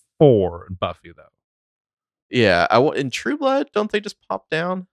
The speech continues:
Speaker 1: Yeah, 'cause they make a little pop sound. But I,
Speaker 2: But
Speaker 1: I
Speaker 2: are
Speaker 1: don't
Speaker 2: they the same teeth, or are they new teeth
Speaker 1: I thought they were
Speaker 2: popping
Speaker 1: new,
Speaker 2: over?
Speaker 1: new, I thought they were, like, morphing into.
Speaker 2: Huh, okay.
Speaker 1: Also, Hopkins has to now break into his vampire book, which ha-, is so forbidden. There's a fucking chain on it.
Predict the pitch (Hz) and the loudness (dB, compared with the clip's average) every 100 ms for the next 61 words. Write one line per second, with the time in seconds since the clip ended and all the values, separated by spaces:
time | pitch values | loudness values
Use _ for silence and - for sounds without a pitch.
0 | _ _ _ _ 135 123 85 - - 165 | _ _ _ _ 4 4 2 -4 4 6
1 | 175 165 170 - 185 - 95 76 _ _ | 8 6 4 4 0 0 -6 -8 _ _
2 | _ 196 196 190 160 - 175 165 156 135 | _ 6 8 6 2 6 6 8 4 2
3 | - 175 151 170 175 151 135 117 110 117 | 0 0 -4 -10 -4 0 2 2 2 -4
4 | - 107 95 _ _ - 185 151 120 107 | -6 -10 -10 _ _ 2 4 4 2 2
5 | 98 95 90 90 - 127 127 - 180 170 | -4 -8 -12 -16 -6 -4 -2 4 6 8
6 | 143 131 117 110 101 95 _ _ _ _ | 6 4 4 0 -2 -12 _ _ _ _
7 | 113 131 127 120 113 107 98 85 - 95 | 0 2 2 0 -4 -4 -8 -10 -6 -6
8 | - - 98 - - _ _ _ _ _ | -8 -16 -16 -16 -20 _ _ _ _ _
9 | _ _ _ _ _ 165 180 147 117 _ | _ _ _ _ _ 6 8 8 6 _
10 | _ _ _ _ _ _ 147 214 262 202 | _ _ _ _ _ _ 4 4 6 6
11 | 185 - 160 147 135 139 143 156 147 139 | 6 6 6 6 6 6 4 4 4 6
12 | 127 117 107 208 185 135 113 98 107 110 | 6 4 4 6 8 8 6 4 -2 -4
13 | - 135 127 - 175 - 143 - 233 247 | -2 0 2 0 -2 0 0 6 8 8
14 | 220 - 190 202 190 123 110 139 143 135 | 6 6 4 6 4 2 0 0 0 0
15 | 165 160 143 - 131 104 92 73 | 0 2 -2 0 -2 -2 -6 -12